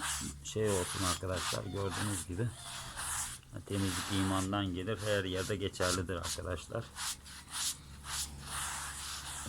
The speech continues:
Evet, bu şekilde arkadaşlar bugünkü, e, size videoda, e,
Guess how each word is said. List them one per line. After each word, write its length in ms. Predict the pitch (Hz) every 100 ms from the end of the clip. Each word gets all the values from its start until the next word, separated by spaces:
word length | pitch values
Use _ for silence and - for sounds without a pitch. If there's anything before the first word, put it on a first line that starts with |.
| 52
Evet, 120 | 52 -
bu 60 | 92
şekilde 460 | - 95 87 80
arkadaşlar 680 | 87 85 85 82 - 107 90
bugünkü, 460 | 92 85 85 110 82 - - - - - - -
e, 60 | 92
size 420 | 98 92 107 98
videoda, 500 | 101 92 90 98 104 - 92
e, 320 | 90 90